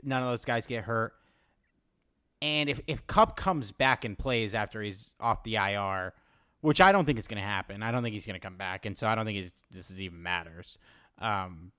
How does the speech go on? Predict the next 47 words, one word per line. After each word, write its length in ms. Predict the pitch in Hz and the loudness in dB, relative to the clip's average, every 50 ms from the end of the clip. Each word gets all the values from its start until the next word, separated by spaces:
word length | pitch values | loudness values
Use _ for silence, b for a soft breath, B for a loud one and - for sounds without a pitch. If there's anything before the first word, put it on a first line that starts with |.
| _ _ _ | _ _ _
he'll 140 | - 127 135 | -4 -4 -2
be 100 | 131 143 | -2 0
competing 400 | 131 139 123 - 139 131 117 104 | -2 -2 -2 -2 -2 -2 -2 -4
with 160 | 110 104 - | -6 -8 -6
guys 400 | - 104 98 101 101 98 90 - | -4 -2 0 0 -2 -2 -6 -8
like 260 | 104 98 95 92 - 101 | -8 -8 -8 -8 -8 -8
Amon-Ra 380 | 104 107 117 113 104 104 101 95 | -4 -4 -2 -2 -2 -2 -2 -4
Saint 280 | - 110 101 90 - | -4 -6 -6 -6 -8
Brown, 380 | - 95 92 92 90 87 92 95 | -8 -6 -4 -4 -4 -6 -6 -8
Chris 220 | - - 101 - | -10 -10 -8 -8
Olave, 680 | 107 98 95 95 92 95 92 90 98 92 90 92 92 92 | -8 -6 -4 -2 0 0 0 0 -2 -4 -4 -6 -8 -6
Tyler 360 | - 104 101 101 98 101 98 | -4 -2 -2 -2 -2 -4 -6
Lockett. 500 | 92 90 85 85 90 - - 87 80 - _ _ _ _ _ _ _ _ _ _ _ _ _ _ | -6 -8 -10 -10 -12 -12 -14 -16 -18 -18 _ _ _ _ _ _ _ _ _ _ _ _ _ _
Certainly 480 | - - 208 220 170 156 170 156 147 127 | 0 2 2 2 4 2 2 2 2 4
guys 280 | 117 127 120 117 107 98 | 4 4 2 2 2 0
that, 240 | 113 104 101 - _ _ _ _ _ _ _ _ _ _ _ _ _ _ _ _ _ - - 135 | -2 -2 -2 -4 _ _ _ _ _ _ _ _ _ _ _ _ _ _ _ _ _ -10 -8 -8
i-, 20 | |
if 260 | 135 87 82 131 - - | -6 -4 -6 -6 0 4
Kupp 200 | 160 151 135 - | 4 4 4 4
comes 220 | 139 123 110 - | 0 -2 0 0
back 220 | 123 120 110 104 | 0 0 0 0
and 100 | 113 101 | -2 -6
plays, 320 | - - 123 110 104 90 - | -4 -4 -2 -2 -2 -4 -4
probably 340 | - - 165 165 127 104 101 | -2 2 2 2 4 2 -2
would 300 | 92 98 113 113 101 95 | -2 -2 -2 -2 0 -2
make 240 | 95 95 92 - | -2 -4 -6 -6
it 80 | - 76 | -10 -14
over. 360 | 69 60 - - 69 - - _ _ _ | -16 -18 -18 -20 -20 -20 -20 _ _ _
But, 220 | 113 104 95 - - _ _ _ _ _ _ _ _ _ _ _ _ | -8 -8 -8 -10 -14 _ _ _ _ _ _ _ _ _ _ _ _
um, 440 | 117 104 101 95 90 87 82 82 - _ _ _ | -2 0 0 -2 -4 -8 -14 -20 -20 _ _ _
I 160 | 123 123 127 | 0 2 2
don't 220 | 120 120 110 110 - _ _ - | 2 2 0 -2 -8 _ _ -2
think 240 | 131 123 117 - | -2 -2 -2 -4
he 160 | - - 113 107 | -8 -8 -6 -4
will 240 | 98 120 120 123 | -2 0 2 2
come 200 | 120 - 123 113 | 2 0 -2 0
back, 260 | 107 120 117 113 - 117 | 2 2 2 2 0 -2
nor 220 | 117 117 113 107 | -4 -4 -4 -4
should 300 | - - - 135 117 95 | -4 -4 -2 -2 -2 -2
he. 220 | 95 95 92 90 - _ _ _ _ _ _ _ _ _ _ _ _ _ _ _ _ | -4 -8 -10 -12 -14 _ _ _ _ _ _ _ _ _ _ _ _ _ _ _ _
And 120 | 127 113 - | -10 -6 -4
so 140 | - 110 | -2 0
he 100 | 107 101 | 0 0
probably 280 | 98 - 107 107 104 98 | 0 0 2 2 2 0
won't 160 | 92 85 76 | -4 -6 -10
make 220 | 85 87 85 - - | -14 -16 -18 -18 -20
it. 140 | - - | -20 -20